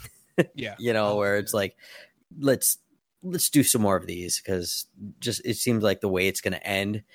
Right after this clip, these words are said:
Speaker 1: is gonna be just the right way to end it, you know?
Speaker 2: Yeah,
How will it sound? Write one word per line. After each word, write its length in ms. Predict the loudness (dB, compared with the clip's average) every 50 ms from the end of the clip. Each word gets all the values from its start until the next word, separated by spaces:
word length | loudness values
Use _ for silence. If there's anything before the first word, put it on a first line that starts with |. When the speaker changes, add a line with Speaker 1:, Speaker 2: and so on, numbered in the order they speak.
| _ _ _ _ _
Speaker 1:
is 160 | -4 -4 -2
gonna 160 | -2 -2 -2 -2
be 340 | -2 -4 -6 -8 -10 -12 _ _ _ _ _ _ _
just 280 | -10 -6 -6 -6 -6 -8 _ _ -8 -4
the 140 | -2 0
right 220 | 2 2 0 0 0
way 120 | -2 -2
to 120 | -2 -2 -4
end 140 | -4 -6
it, 160 | -8 -10 -12 -16 _ _
you 120 | -10 -8
know? 180 | -8 -8 -8 -10 -12 _ _ _ _ _ _ _ _ -6
Speaker 2:
Yeah, 180 | -4 -4 -4